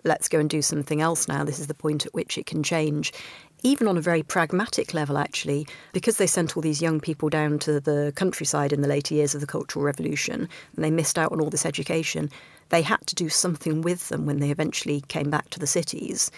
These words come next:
They hadn't really got jobs for them. And that was one of the factors which lay behind the encouragement of small-scale entrepreneurs that obviously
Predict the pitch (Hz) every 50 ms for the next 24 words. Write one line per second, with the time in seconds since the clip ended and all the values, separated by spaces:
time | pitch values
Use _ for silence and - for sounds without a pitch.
0 | - - - 151 180 220 202 - 160 151 156 151 156 - - - 180 170 165 -
1 | - - - - - - - - 175 - - - - - - - _ - 175 175
2 | 185 220 - - - 180 175 165 175 190 196 214 214 202 180 170 - 170 - -
3 | 185 - - - - 165 165 165 165 170 - - - 175 165 165 165 165 156 160
4 | 160 151 156 160 160 160 151 160 151 - 180 170 160 151 - 170 151 151 - -
5 | - 156 151 143 143 - - - 180 170 156 - - - 156 147 151 151 156 143
6 | - - - - 175 185 196 175 143 143 - - - - - 214 - - - -
7 | 165 151 151